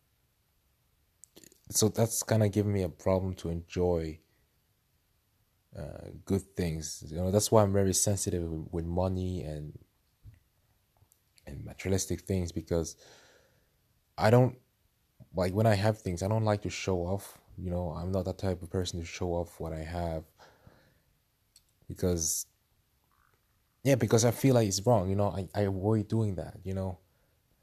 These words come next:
And lately I've just been spending money, like, I, what truly makes me happy is helping people that doesn't have, instead of buying, instead of using my money to, you know, buy useless,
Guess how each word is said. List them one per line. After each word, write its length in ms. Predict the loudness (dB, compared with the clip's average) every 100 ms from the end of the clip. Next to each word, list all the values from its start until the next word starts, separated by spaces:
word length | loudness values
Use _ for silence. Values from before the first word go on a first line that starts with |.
| _
And 440 | 2 2 4 0 -2
lately 400 | 0 0 2 0
I've 80 | 0
just 340 | -2 -6 -6
been 160 | -2 -2
spending 420 | -2 0 0 2
money, 240 | 2 0 -2
like, 160 | -4 -2
I, 240 | 0 0 -2 _ _ _ _ _ _ _ _ _ _ _ _ _ _ _
what 180 | -6 -6 _ _ -20 -10
truly 280 | 4 6 6
makes 260 | 4 2
me 80 | 2
happy 420 | 2 2 -2 -4
is 160 | -4 -6
helping 400 | 0 0 0 -6
people 320 | -6 -8 -10
that 200 | -12 -6
doesn't 300 | -4 -4 -6
have, 420 | -4 -2 -2 -4 -10 _ _ _ _ _
instead 260 | -8 4 4
of 220 | 4 0
buying, 460 | 0 2 0 -4 -8 -14
instead 240 | -2 0
of 100 | 0
using 280 | -2 -2 0
my 120 | -2
money 340 | -2 -2 -2 -6
to, 280 | -6 -6 -6 -10 -20 -20 -20 _ _ -20 _ -4
you 60 | -2
know, 260 | -2 -4 -8 -2
buy 160 | 0
useless, 640 | 2 2 2 -2 -4 -8